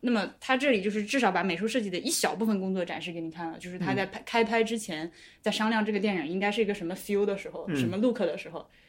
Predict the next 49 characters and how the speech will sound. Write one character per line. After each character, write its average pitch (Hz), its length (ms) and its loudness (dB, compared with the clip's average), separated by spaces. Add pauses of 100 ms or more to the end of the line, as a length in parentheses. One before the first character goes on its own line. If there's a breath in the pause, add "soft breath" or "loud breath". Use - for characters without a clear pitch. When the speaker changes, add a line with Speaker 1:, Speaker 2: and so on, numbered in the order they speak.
(100)
Speaker 1:
他 185 100 0
就 190 120 2
会 190 80 2
画 190 220 0
那 180 60 -4
种 175 120 -4
水 170 180 -8
彩 175 140 -8
画 185 240 -4
放 165 180 -12
在 - 140 -14
那 - 40 -16
里。 - 60 -18 (240)
Speaker 2:
对。 127 120 -8
Speaker 1:
对。 113 60 -10 (440)
Speaker 2:
不 165 100 2
过 214 100 12
如 220 80 10
果 226 80 10
是 180 100 6
我 196 200 4
的 127 80 0
话， 156 140 8
可 - 100 -4
能 117 400 -4
就 131 140 -6
鸡 147 100 -2
蛋 190 140 12
里 135 40 4
挑 165 160 12
骨 139 140 6
头， 160 100 10
我 131 80 8
希 156 120 2
望 156 100 4
他 151 80 2
那 147 140 2
个 135 120 2
纪 170 120 0
念 151 80 2
品 131 80 -2
商 135 120 -2
店 156 160 4
做 139 120 2
得 127 40 -2
再 147 60 4
好 - 240 -4
一 110 40 -8
些。 117 100 -10